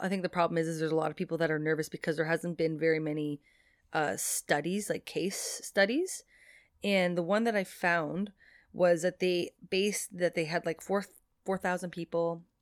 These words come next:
and they vac-, they gave, like, four thousand seven hundred and twenty-three people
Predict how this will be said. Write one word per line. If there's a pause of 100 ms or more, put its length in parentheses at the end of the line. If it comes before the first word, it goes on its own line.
(140)
and
they
vac-,
they
gave,
like,
four
thousand
seven
hundred
and
twenty-three
people